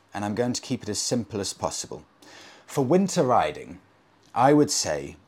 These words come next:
all you need on top of your normal biking gear are a set of thermal liners.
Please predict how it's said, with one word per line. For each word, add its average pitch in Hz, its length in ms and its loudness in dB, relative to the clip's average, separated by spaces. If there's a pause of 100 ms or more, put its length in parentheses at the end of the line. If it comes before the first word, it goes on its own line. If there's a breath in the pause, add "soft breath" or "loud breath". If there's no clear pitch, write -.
all 160 260 6
you 170 140 2
need 73 460 -6 (380)
on 101 200 -4
top - 280 -6
of 90 120 -10
your 92 120 -2
normal 95 300 -4
biking 82 480 -4
gear 73 380 -6 (260)
are 101 460 6 (320 loud breath)
a 110 80 2
set - 520 4
of 104 220 6
thermal 131 460 2
liners. 78 580 -2